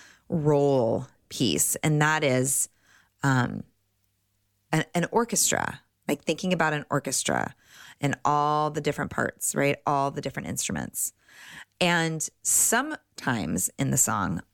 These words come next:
all the instruments are playing at once.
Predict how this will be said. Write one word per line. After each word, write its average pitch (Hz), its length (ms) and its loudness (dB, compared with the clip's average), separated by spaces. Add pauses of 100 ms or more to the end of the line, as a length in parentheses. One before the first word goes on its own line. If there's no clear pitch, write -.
(160)
all 147 220 4
the 147 120 0
instruments 131 640 0
are 135 80 2
playing 131 560 -2 (100)
at - 200 0
once. - 560 0